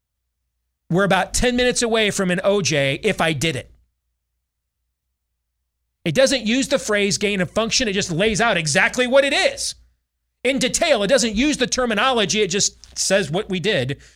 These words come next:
What they did is gain of function research. That's the name for what is described in that note. It is clear Anthony Fauci has lied to the media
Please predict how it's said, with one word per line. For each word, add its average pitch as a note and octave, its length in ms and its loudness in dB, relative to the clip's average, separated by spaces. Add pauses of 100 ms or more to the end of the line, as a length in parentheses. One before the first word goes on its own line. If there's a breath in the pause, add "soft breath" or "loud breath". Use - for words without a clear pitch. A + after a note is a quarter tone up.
(120)
What G#3 160 0
they A#3 140 2
did G#3 260 2
is F#3 180 -2
gain G3+ 220 0
of F#3+ 80 0
function F#3+ 340 -2
research. F3+ 420 -2
That's F3+ 200 0
the F3 140 -2
name F3+ 360 0
for - 300 -4
what F#3 240 0
is F3+ 140 0
described E3+ 500 -2
in D3 100 -2
that D3 160 -4
note. D3 340 -6 (1500)
It F#3 140 0
is G3+ 100 0
clear B3+ 340 0
Anthony A3 380 -2
Fauci F3 440 0
has C#3 180 -2
lied D3 340 -2
to - 320 -4 (280)
the C#3+ 100 0
media B2+ 420 -2